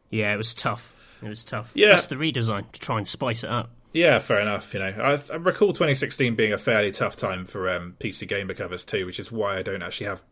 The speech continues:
Speaker 2: probably don't have any of them here. Nonetheless, it was, uh, good to get a little, um, glimpse into what it's like to redesign a magazine, Matthew. I recall this being quite a jolly time generally as well. I feel like, um,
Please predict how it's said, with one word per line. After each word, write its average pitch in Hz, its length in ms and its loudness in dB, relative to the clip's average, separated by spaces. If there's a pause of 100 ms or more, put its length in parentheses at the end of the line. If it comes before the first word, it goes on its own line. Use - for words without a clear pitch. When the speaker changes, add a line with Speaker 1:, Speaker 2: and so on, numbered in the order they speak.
Speaker 2:
probably 135 260 0
don't 98 160 -2
have 98 180 -6
any 95 140 -4
of 90 80 -6
them 92 140 -12
here. 95 320 -4 (360)
Nonetheless, 117 760 0 (240)
it 104 80 0
was, 98 180 -6
uh, 104 240 2
good 131 160 2
to - 80 -4
get 123 160 2
a - 20 -2
little, 110 280 2
um, 110 320 -2 (120)
glimpse 110 320 -2
into 117 160 -4
what 110 100 2
it's 104 140 -4
like 107 180 -2
to 110 100 -6
redesign 110 420 -2
a - 20 -4
magazine, 101 440 -2
Matthew. 92 340 -6 (540)
I 240 60 4
recall 202 260 6
this 135 160 6
being 127 180 2
quite 113 220 2
a 98 40 -2
jolly 104 280 2
time 98 260 -2
generally 98 380 -2
as 95 160 -8
well. 98 180 -2
I 98 60 -6
feel 117 160 0
like, 104 200 -2
um, 95 380 -4